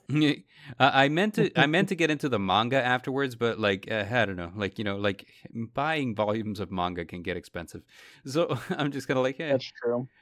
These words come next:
Speaker 1: Uh, I'm like, "I'm good. Uh, I'll, I'll, like, you know, catch up with it when I can." And they, they've done a couple of, like, almost, like,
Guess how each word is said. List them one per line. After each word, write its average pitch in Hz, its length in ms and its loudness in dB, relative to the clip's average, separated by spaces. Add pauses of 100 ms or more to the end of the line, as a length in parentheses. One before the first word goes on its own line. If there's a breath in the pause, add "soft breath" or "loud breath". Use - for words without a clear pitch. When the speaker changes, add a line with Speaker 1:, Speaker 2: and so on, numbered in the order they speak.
(120)
Speaker 1:
Uh, 139 180 0
I'm 147 140 0
like, 139 180 0
"I'm 147 200 0
good. 113 240 4
Uh, 113 200 6
I'll, 120 300 4
I'll, 113 160 4
like, 110 280 0 (100)
you 123 100 -2
know, 104 140 0
catch 107 340 2
up 101 160 0
with 107 140 -4
it 104 80 -4
when 107 160 0
I 98 100 4
can." 92 340 -4
And 104 300 -2
they, 160 140 -2
they've 180 260 -4
done 185 140 0
a 175 60 -2
couple 139 260 -2
of, 117 100 0
like, 101 300 0 (140)
almost, 123 340 -4
like, 104 240 -2